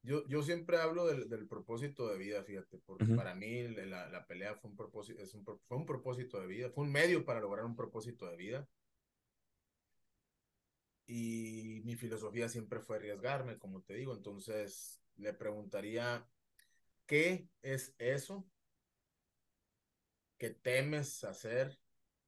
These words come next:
Speaker 1: ¿O qué es eso que, al, eh, que quieres, que quieres hacer, pero que no te arriesgas a buscar, ¿no?
Speaker 2: Ah, ok.
Speaker 1: ¿Qué es
Speaker 2: Y
Speaker 1: aquello
Speaker 2: la
Speaker 1: que
Speaker 2: otra que, que siempre con mis invitados, yo ya te hice muchas preguntas, hazme una pregunta de lo que sea, te la voy a contestar, pero si un invitado anterior ya me la hizo, pues vas a tener que elegir otra.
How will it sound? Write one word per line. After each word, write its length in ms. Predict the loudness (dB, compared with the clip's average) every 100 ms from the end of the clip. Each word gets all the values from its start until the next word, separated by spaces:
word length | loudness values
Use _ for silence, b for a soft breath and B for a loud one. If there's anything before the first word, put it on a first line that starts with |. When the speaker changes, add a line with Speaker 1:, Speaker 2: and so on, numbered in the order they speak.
| _ _ _ _
Speaker 1:
¿O 180 | -16 -8
qué 180 | 0 2
es 120 | 4
eso 280 | 2 0 -4
que, 80 | -6
al, 240 | -6 -8 -10
eh, 180 | -12 -12
que 160 | -12 -10
quieres, 400 | 2 6 8 6
que 160 | 2 0
quieres 340 | 6 6 6
hacer, 380 | 4 4 2 4
pero 220 | 2 2
que 100 | 0
no 160 | -4 -2
te 120 | 2
arriesgas 840 | 2 2 0 0 0 -2 -4 -12 _ _ _ _ _ _ _ _ _ _ _ _
a 80 | -8
buscar, 520 | -8 -10 -10 -8 -8
¿no? 200 | -10 -10 -12 _ _ _ _ _ _
Speaker 2:
Ah, 160 | 12 12
ok. 140 | 12 12 12 12 12 0 b
Speaker 1:
¿Qué 140 | 0 2
es 100 | 12
Speaker 2:
Y 300 | 12 12 12
Speaker 1:
aquello 20 |
Speaker 2:
la 160 | 12 12
Speaker 1:
que 20 |
Speaker 2:
otra 300 | 12 12 12
que, 400 | 12 12 12 12
que 80 | 12
siempre 200 | 12 12
con 80 | 12
mis 100 | 12
invitados, 500 | 12 12 12 12 12
yo 100 | 12
ya 60 | 12
te 60 |
hice 80 | 12
muchas 200 | 12 12
preguntas, 480 | 12 12 12 12 12
hazme 160 | 12 12
una 140 | 12
pregunta 300 | 12 12 12
de 40 | 12
lo 80 |
que 100 | 12
sea, 160 | 12 12
te 80 | 12
la 60 |
voy 80 | 12
a 40 | 12
contestar, 460 | 12 12 12 12
pero 120 | 12
si 80 | 12
un 60 | 12
invitado 220 | 12 12
anterior 300 | 12 12 12
ya 100 | 12
me 100 | 12
la 100 | 12
hizo, 280 | 12 12 12
pues 140 | 12
vas 120 | 12 12
a 80 |
tener 180 | 12 12
que 60 | 12
elegir 180 | 12 12
otra. 260 | 12 10